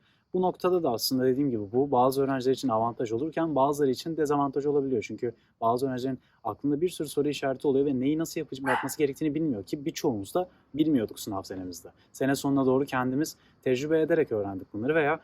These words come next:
hani birisine danışarak, üst dönemlerimize sorarak bir şekilde öğrenmeye çalıştık. "Bu sene nasıl geçiyor, ne yapıyorsunuz?" Ve bu noktada aslında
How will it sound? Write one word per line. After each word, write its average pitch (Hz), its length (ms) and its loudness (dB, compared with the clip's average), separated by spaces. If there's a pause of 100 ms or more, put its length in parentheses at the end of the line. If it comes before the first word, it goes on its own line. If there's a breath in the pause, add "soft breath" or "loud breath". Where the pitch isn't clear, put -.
(200 soft breath)
hani 127 160 0
birisine 143 320 0
danışarak, 147 560 2
üst - 200 -10
dönemlerimize 135 480 0
sorarak 165 420 -2
bir 123 60 -12
şekilde 110 300 -4
öğrenmeye 104 380 -2
çalıştık. 101 380 -12
"Bu 117 60 -8
sene 117 260 -6
nasıl 117 240 -6
geçiyor, 107 380 -4
ne 104 60 -2
yapıyorsunuz?" 165 640 -4 (420 soft breath)
Ve 143 180 0
bu 170 60 0
noktada 185 460 -2
aslında 156 440 0